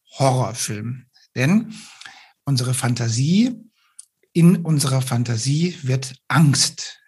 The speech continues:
erzeugt. Und Angst ist auch unser Thema heute.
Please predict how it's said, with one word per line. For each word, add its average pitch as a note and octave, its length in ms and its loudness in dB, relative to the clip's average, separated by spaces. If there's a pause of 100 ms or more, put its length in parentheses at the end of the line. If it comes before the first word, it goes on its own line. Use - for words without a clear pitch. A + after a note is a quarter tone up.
(120)
erzeugt. - 720 -8 (600)
Und C3 260 -2 (300)
Angst G#3 540 2
ist - 340 -2
auch C3+ 400 -2
unser A#2+ 580 -4
Thema C3+ 760 -2 (100)
heute. D3+ 540 -2